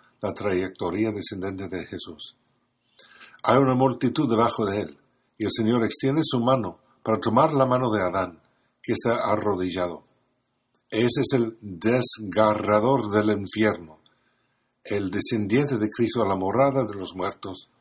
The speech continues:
para anunciar su salvación. Reconocemos esto en el credo de los apóstoles cuando profesamos que Jesús descendió a los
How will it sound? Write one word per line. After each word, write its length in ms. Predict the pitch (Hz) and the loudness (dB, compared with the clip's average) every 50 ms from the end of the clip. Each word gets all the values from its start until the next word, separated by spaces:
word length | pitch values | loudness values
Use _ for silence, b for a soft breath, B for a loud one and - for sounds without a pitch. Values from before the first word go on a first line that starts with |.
| B B B B B B - | B B B B B B -8
para 140 | 113 104 | -6 -4
anunciar 400 | 101 101 98 90 - - 123 120 | -4 -4 -4 -4 -2 -2 -2 -2
su 160 | 117 - - - | -2 -4 -6 -6
salvación. 640 | 92 101 92 87 82 82 - - 92 85 80 82 _ _ _ _ _ _ _ _ _ _ _ _ _ _ _ _ _ _ _ _ | -6 -6 -6 -6 -6 -6 -6 -6 -8 -10 -10 -14 _ _ _ _ _ _ _ _ _ _ _ _ _ _ _ _ _ _ _ _
Reconocemos 680 | - 101 87 107 101 95 95 - 147 139 139 139 - - - | -6 -4 -2 -2 -2 0 2 4 4 4 4 4 2 0 0
esto 400 | 110 110 107 - - 117 120 117 | -2 -2 -2 -2 0 -2 -2 -2
en 160 | 117 107 104 101 | -4 -6 -6 -4
el 200 | 92 90 85 - | -6 -6 -6 -6
credo 400 | - - 139 160 160 151 170 151 | -4 0 2 2 4 4 2 0
de 120 | 117 127 | 0 -2
los 140 | 123 123 113 - | -2 -2 -2 -2
apóstoles 520 | 110 - 117 107 - - 104 87 85 85 - | -4 -2 -2 -4 -4 -4 -6 -8 -8 -8 -6
cuando 260 | - 113 110 107 104 | -4 -2 -2 -2 -2
profesamos 540 | - 104 92 85 82 90 107 110 110 101 - | -4 -6 -6 -6 -4 -4 -4 -4 -4 -6 -8
que 120 | - 90 | -8 -8
Jesús 420 | 87 104 - - 151 139 - - b b b b b b | -8 -6 -4 -4 -4 -4 -6 -10 b b b b b b
descendió 800 | - 110 92 - - 104 92 92 85 87 104 131 156 156 156 - _ | -8 -4 -4 -2 -2 -2 -4 -4 -2 0 2 2 2 0 -2 -6 _
a 140 | - 104 104 | -6 -2 -2
los 240 | 107 107 110 107 | 0 0 0 0